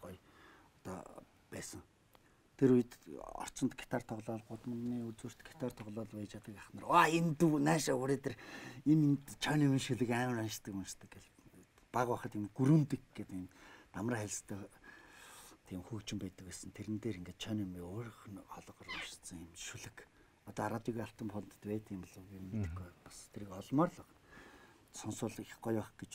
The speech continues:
Speaker 1: бодож байна. Тэгээд хүүхэд байхдаа сонсдог байсан. Тэгээд Сүмтэй өдрийн чулуу чинь тэр үедээ бас хаалттай, айл болгонд байдгүй, байхаараа хэлдэггүй, тэ? Нэг тиймэрхүү маягийн байсан шүү дээ. За, тэгээд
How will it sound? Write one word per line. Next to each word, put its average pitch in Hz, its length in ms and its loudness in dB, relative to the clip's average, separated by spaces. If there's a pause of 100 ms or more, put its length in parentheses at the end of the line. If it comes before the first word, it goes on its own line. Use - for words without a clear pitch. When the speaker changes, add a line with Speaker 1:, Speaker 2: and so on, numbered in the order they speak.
Speaker 1:
бодож - 160 -18
байна. - 160 -20
Тэгээд - 240 -20
хүүхэд - 320 2
байхдаа - 240 -10
сонсдог - 480 -12
байсан. - 240 -14 (1080)
Тэгээд 175 160 12
Сүмтэй 170 240 8
өдрийн 147 240 10
чулуу 120 320 -2
чинь - 160 -6
тэр 127 160 6
үедээ 110 240 0
бас - 240 -8
хаалттай, 95 480 -6
айл 95 400 -8
болгонд 90 320 -12
байдгүй, 90 480 -14
байхаараа 92 400 -12
хэлдэггүй, 90 600 -10 (280)
тэ? 123 240 -4 (320)
Нэг - 120 -20 (440)
тиймэрхүү 87 400 -12
маягийн 87 320 -12
байсан 113 240 -4
шүү - 240 -4
дээ. - 60 -18 (1700)
За, 131 80 10
тэгээд - 400 10